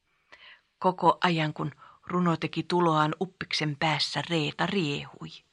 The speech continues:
Reeta seisoi vuoteellaan ja heitteli tyynyjä.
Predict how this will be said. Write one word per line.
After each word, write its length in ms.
Reeta 360
seisoi 460
vuoteellaan 600
ja 80
heitteli 480
tyynyjä. 580